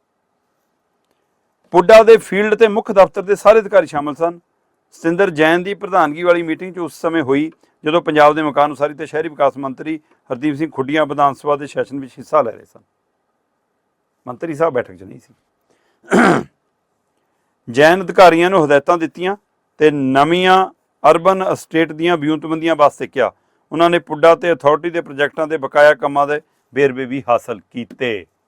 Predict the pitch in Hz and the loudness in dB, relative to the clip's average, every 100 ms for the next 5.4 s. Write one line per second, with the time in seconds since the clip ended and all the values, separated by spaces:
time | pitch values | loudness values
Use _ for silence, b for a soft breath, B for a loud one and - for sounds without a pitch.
0 | _ _ _ _ _ _ _ _ _ _ | _ _ _ _ _ _ _ _ _ _
1 | _ _ _ _ _ _ 127 131 147 135 | _ _ _ _ _ _ -6 -6 0 0
2 | 151 131 127 117 107 104 95 101 - _ | 0 0 -2 -4 -6 -8 -8 -12 -12 _
3 | _ _ _ _ _ _ - - 151 - | _ _ _ _ _ _ -20 -2 -2 -2
4 | 170 156 151 _ _ _ 127 120 123 127 | -4 -4 -6 _ _ _ -6 0 0 0
5 | 139 135 _ 95 | -4 -6 _ -20